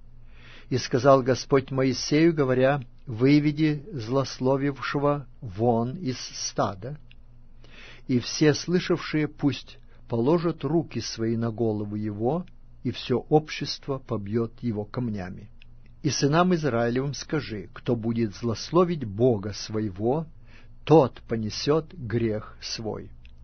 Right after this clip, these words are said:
И хулитель имени Господня должен умереть, камнями побьет его все общество. Пришлец ли, туземец ли станет хулить имя Господня, предан будет смерти.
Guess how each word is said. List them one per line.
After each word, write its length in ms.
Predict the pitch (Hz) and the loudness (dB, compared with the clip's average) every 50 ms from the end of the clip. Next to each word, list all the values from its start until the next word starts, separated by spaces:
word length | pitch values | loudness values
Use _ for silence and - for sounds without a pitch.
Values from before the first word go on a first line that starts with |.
| - - - - - - - - - - | -20 -20 -20 -20 -20 -20 -20 -14 -8 -6
И 60 | 131 | -6
хулитель 800 | 127 - - 190 180 180 196 190 196 - - 190 185 170 170 - - - - | -4 2 4 6 6 6 4 2 2 0 0 0 0 0 -4 -10 -12 -6 0
имени 460 | 180 175 170 156 151 151 151 156 156 | 2 4 4 4 4 2 2 2 0
Господня 760 | 143 131 139 131 - - - - - 123 120 120 120 131 123 | 2 0 0 0 0 -4 -6 -2 0 0 0 0 0 -4 -6
должен 400 | 110 101 120 120 120 113 127 139 - | -2 0 0 0 0 -2 -4 -8 -6
умереть, 800 | 170 139 160 180 190 185 180 131 127 - - - - - - - - - | -2 0 4 4 6 6 6 6 4 0 -10 -12 -12 -12 -12 -14 -16 -8
камнями 580 | - - 131 120 113 110 117 135 160 160 160 160 | -2 0 0 0 0 0 2 2 2 2 0 -2
побьет 520 | 156 - 151 143 131 120 127 135 127 123 | -4 -2 -2 -2 -2 0 -2 -2 -2 -4
его 160 | - 135 131 120 | -4 -4 -4 -4
все 280 | - - - - 127 | -6 -10 -8 -8 -6
общество. 720 | - 123 107 95 - - - 98 - - - - - - - - - - - - - - - - - - | -6 -6 -8 -8 -10 -12 -10 -10 -10 -10 -10 -10 -12 -12 -12 -16 -18 -20 -20 -18 -18 -18 -18 -18 -12 -4
Пришлец 640 | - 170 170 - - - 143 139 135 135 - - - | -2 -2 0 0 0 4 4 4 4 2 -2 -4 -2
ли, 280 | 143 139 139 139 131 - - - - - - - - - | -2 -2 -2 -4 -6 -10 -16 -20 -20 -20 -20 -20 -12 -4
туземец 640 | - 135 131 117 123 127 131 135 147 147 - - - | -2 0 0 2 2 2 2 2 0 -4 -6 -4 -2
ли 100 | 147 151 | -2 -2
станет 480 | 139 - - - 139 135 131 127 123 - | -2 -2 0 0 0 0 0 -6 -8 -10
хулить 400 | - - 135 127 123 127 123 - | -6 -2 0 2 2 0 0 -2
имя 280 | 131 135 131 131 127 | -6 -6 -4 -4 -4
Господня, 720 | 117 127 120 - - - - - 120 123 127 127 139 143 139 - - - - - - - | -2 -4 -4 -4 -6 -8 -2 0 0 0 0 -2 -6 -8 -8 -10 -14 -20 -20 -20 -14 -8
предан 520 | - 117 113 127 127 127 139 143 131 120 | -4 0 2 2 2 0 -2 -4 -6 -6
будет 320 | 101 104 107 110 113 - - | -6 -6 -6 -6 -6 -8 -8
смерти. 640 | - - 117 104 85 76 - - - - - - | -10 -8 -6 -8 -8 -8 -12 -16 -18 -18 -18 -18